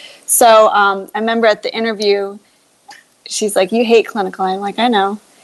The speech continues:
I want, I wanna, I wanna, d-, but that position isn't open for the, uh, the weight management."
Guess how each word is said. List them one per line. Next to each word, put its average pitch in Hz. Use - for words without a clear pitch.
I 208
want, 226
I 233
wanna, 247
I 214
wanna, 220
d-, -
but 208
that 208
position 214
isn't 196
open 381
for 196
the, 202
uh, -
the 196
weight 202
management." 180